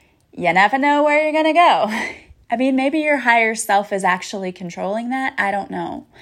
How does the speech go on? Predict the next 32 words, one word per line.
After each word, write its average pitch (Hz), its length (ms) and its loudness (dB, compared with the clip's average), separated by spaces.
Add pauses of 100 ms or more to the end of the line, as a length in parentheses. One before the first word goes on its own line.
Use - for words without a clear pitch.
(200)
I 202 60 -6
really 220 320 0
don't 202 300 -4
have 190 280 -6
those 185 260 -10
answers. 190 640 -8 (580)
But 208 120 2
I 214 80 0
know 220 440 2
that 208 320 -2
I 190 160 2
have 202 340 -2
ended 202 320 -4
up 185 400 -2
in 180 220 -6
different 185 420 -10
places 175 640 -8
every 170 340 -8
time. 220 600 -10 (880)
I 190 120 -2
have 185 260 -2
ended 190 340 -2
up 175 300 -2 (1400)
in, 185 340 -4
I've 254 220 -6
even 294 240 -4
ended 294 220 -4
up, 277 180 -4
like, 202 240 -4
in 196 180 -6
my 180 280 -4
past. - 760 -8